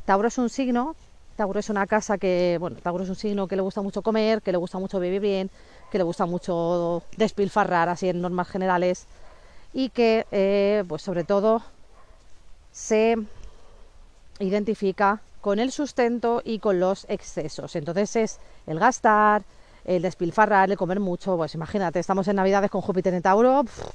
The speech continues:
esto va a ser la hecatombe. Entonces, bueno, pues tenemos que tener un poquito de sentido común para,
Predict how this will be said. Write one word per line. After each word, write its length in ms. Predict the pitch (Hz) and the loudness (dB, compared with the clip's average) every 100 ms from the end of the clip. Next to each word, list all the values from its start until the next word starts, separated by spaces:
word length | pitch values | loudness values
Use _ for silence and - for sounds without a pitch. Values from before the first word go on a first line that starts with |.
| - - - - | -16 -20 -20 -8
esto 540 | - 202 233 233 226 208 | -2 4 8 8 8 6
va 80 | 208 | 6
a 20 | |
ser 160 | 233 | 4
la 100 | 226 | 4
hecatombe. 460 | 240 196 196 202 196 | 6 4 4 4 4
Entonces, 340 | 175 202 226 | 4 4 4
bueno, 220 | 190 196 185 | 4 2 2
pues 120 | 190 | 0
tenemos 240 | 180 196 | 0 -2
que 100 | - | -2
tener 160 | 202 202 | -2 -2
un 60 | |
poquito 220 | 190 185 185 | -4 -2 -2
de 60 | |
sentido 320 | 180 175 185 | -2 -2 -2
común 220 | 180 180 180 | -2 -2 0
para, 300 | 180 196 | 2 2